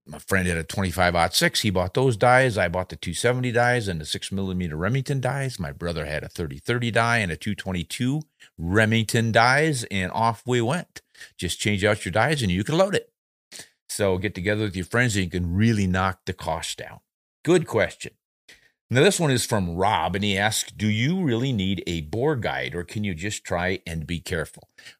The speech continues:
He is referring to a guide for the rear of the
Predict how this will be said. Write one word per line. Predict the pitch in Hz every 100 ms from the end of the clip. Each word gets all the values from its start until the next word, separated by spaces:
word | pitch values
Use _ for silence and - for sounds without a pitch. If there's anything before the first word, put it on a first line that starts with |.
| _ _ _
He | 131 190
is | 180
referring | 165 147 147 131 123
to | - 117 113
a | 95
guide | 87 92 95 110 135 104 -
for | 110 101
the | 95 92 - _ _ _ _ _ _ _ -
rear | 95 131 165
of | 165
the | 135